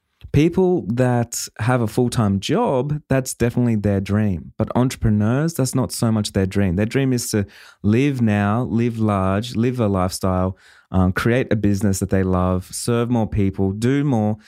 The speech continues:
see what they are capable of, see how unrealistic they can be, so many other things. Now, the reason why I'm talking about this is because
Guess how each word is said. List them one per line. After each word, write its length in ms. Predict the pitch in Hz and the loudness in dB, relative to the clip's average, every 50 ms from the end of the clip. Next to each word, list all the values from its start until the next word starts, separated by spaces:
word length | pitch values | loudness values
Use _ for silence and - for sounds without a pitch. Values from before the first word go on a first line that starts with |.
| - - _ - | -20 -20 _ -8
see 240 | - - 151 156 | -4 -2 0 0
what 280 | 175 170 170 156 - - | 0 0 -2 -2 0 0
they 280 | 135 127 127 120 117 - | 0 2 2 2 0 0
are 80 | - 104 | -2 -4
capable 580 | - - - 98 101 117 110 107 104 98 95 98 | -4 -2 -2 -2 0 0 -2 -2 0 0 2 2
of, 200 | 95 98 98 - | 0 0 -2 -4
see 480 | - - - - - - 135 143 143 | -8 -16 -14 -10 -4 -2 0 0 2
how 240 | 147 147 139 135 120 | 2 0 0 0 0
unrealistic 680 | - 107 113 113 107 101 104 113 110 - 107 95 - - - | 0 0 0 2 2 0 0 0 -2 -4 -6 -8 -8 -8 -4
they 160 | 85 95 92 | -2 0 0
can 240 | - - 98 95 90 | 2 2 0 2 2
be, 220 | 90 87 92 104 - _ _ _ _ _ _ _ - | 0 0 -2 -2 -4 _ _ _ _ _ _ _ -4
so 180 | - 139 143 | -2 0 2
many 160 | 156 156 139 | 2 2 0
other 160 | 127 120 117 101 | 0 0 -2 -2
things. 360 | - 107 98 92 101 - - _ _ _ _ _ _ _ _ _ _ _ _ _ _ - | 0 0 -2 -2 -4 -8 -12 _ _ _ _ _ _ _ _ _ _ _ _ _ _ 0
Now, 140 | 139 147 | 2 2
the 80 | 156 165 | 2 2
reason 180 | 185 214 220 220 | 2 2 0 0
why 100 | 240 247 | 0 0
I'm 60 | 190 | 0
talking 220 | - 160 147 143 147 | 0 0 -2 0 0
about 160 | 131 117 - | -2 -2 0
this 160 | 110 110 120 | -2 -2 -2
is 100 | 110 107 | -2 -4
because 300 | - 123 131 120 104 | -2 -2 -2 -2 -2